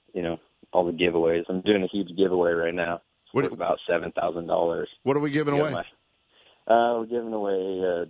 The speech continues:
Speaker 1: deck storage system of someone's choice, thirty inch,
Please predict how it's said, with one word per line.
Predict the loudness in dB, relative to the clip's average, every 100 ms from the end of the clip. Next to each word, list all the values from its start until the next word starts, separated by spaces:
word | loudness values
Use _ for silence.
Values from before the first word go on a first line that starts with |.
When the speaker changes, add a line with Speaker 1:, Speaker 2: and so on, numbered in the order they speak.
| -12 _ _ _ _ _ _
Speaker 1:
deck | 0 0 -2 -18
storage | -8 -4 -4 -6 -4
system | -4 -2 -4 -4 -4 -14 _ _ _ _ -4
of | 0 4 2 0 -8 _ -4
someone's | -2 -4 -2 4
choice, | 4 4 0 -8 -20 _ -4
thirty | -2 0 -2 -4 -6
inch, | -8